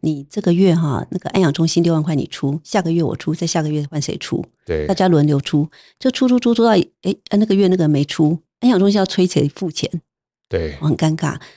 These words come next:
Speaker 1: 所以这种情况下呢，如果这种轮流付钱呢，不是不信任，而是说有没有一些改变的方法，大家一起成立信托，一起放在信托里头，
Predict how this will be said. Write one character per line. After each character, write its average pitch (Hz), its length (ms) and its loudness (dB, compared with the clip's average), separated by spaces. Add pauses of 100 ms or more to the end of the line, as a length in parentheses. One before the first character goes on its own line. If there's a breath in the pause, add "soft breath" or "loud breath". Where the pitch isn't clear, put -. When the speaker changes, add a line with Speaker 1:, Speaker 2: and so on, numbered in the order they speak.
(120 loud breath)
Speaker 1:
所 - 120 -6
以 - 20 -4
这 - 0 -
种 269 180 2
情 170 120 2
况 208 160 4
下 196 200 2
呢， 175 180 2
如 202 80 2
果 226 80 2
这 - 40 0
种 185 140 2
轮 156 160 2
流 165 140 4
付 180 220 2
钱 135 260 -2
呢， - 180 -4
不 165 120 -8
是 - 100 -2
不 165 140 -4
信 170 200 2
任， 165 200 2
而 - 40 -2
是 180 80 -2
说 202 160 0
有 175 120 4
没 160 80 4
有 175 120 4 (120)
一 - 40 -10
些 190 180 -6
改 - 200 -6
变 170 100 0
的 160 100 -2
方 151 200 -4
法， - 180 -10 (200 loud breath)
大 240 100 0
家 233 140 2
一 220 60 6
起 185 40 4
成 165 160 2
立 180 80 6
信 180 160 2
托， 185 100 0
一 196 60 2
起 165 80 -2
放 175 180 0
在 175 80 2
信 170 160 0
托 160 140 -2
里 156 160 -8
头， - 240 -10